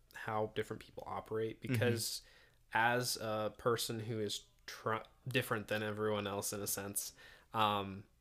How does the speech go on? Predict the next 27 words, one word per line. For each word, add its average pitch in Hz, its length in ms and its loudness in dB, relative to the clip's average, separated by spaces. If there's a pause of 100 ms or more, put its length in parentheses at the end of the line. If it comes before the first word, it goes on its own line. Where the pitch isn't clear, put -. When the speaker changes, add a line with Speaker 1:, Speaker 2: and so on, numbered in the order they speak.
(320)
Speaker 1:
they're 123 300 8
not, 117 760 4 (640)
in 117 80 4
a 113 60 4
sense, 110 300 0 (100)
geared 117 580 -2
toward 135 440 4 (160)
students 139 600 -2
who 131 280 -2
wanna 131 220 2
graduate 120 500 -2
early, 127 680 -2
and 110 160 -2
they're 107 80 -2
not 113 320 -2
geared 110 540 -4
towards 110 420 -2
that 104 220 0
mentality. 107 800 -6 (220)
Speaker 2:
Yeah. 107 240 0 (200)
Speaker 1:
And 120 160 4
so 123 160 6
because 135 640 2
of 127 160 2
that, 113 340 2
it 107 140 -4
has 117 600 0